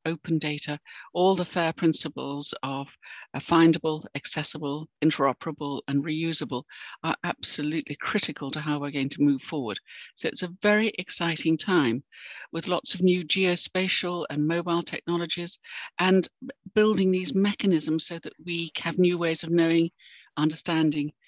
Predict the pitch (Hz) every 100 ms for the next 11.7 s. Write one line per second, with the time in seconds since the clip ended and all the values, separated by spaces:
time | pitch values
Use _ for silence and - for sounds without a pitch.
0 | _ - 170 170 160 151 143 139 - 143
1 | 143 - 170 147 - 151 - - - -
2 | - - 202 202 190 190 - - 185 220
3 | 220 - - - 214 - 190 - - 165
4 | 156 180 190 165 123 - - - - 151
5 | 160 156 - 151 143 - 165 151 139 127
6 | 131 - - - 143 160 165 185 202 170
7 | 139 - - 156 156 135 131 123 117 135
8 | - - - - - _ 175 - 180 185
9 | 185 175 190 - 190 196 - 160 - -
10 | - 156 151 160 151 151 151 147 151 143
11 | - 156 147 156 147 135